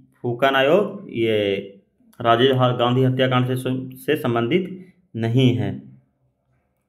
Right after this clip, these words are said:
नेक्स्ट क्वेश्चन, भारतीय अर्थव्यवस्था में क्षेत्रों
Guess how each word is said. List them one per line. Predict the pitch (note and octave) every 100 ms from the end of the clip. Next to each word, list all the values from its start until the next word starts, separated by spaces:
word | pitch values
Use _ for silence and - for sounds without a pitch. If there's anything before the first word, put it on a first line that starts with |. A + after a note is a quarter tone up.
| _ _ - -
नेक्स्ट | B2+ C3 -
क्वेश्चन, | A#2+ - G2+ F#2+ - _ _ _ _ _ _ -
भारतीय | A2 B2 B2 D3 D#3 E3+
अर्थव्यवस्था | - C3+ C3 C#3 C3+ C3+ - D#3 D3+
में | C#3+ B2+ G#2 -
क्षेत्रों | - C3 C3 C3 - D3+ D#3+ E3+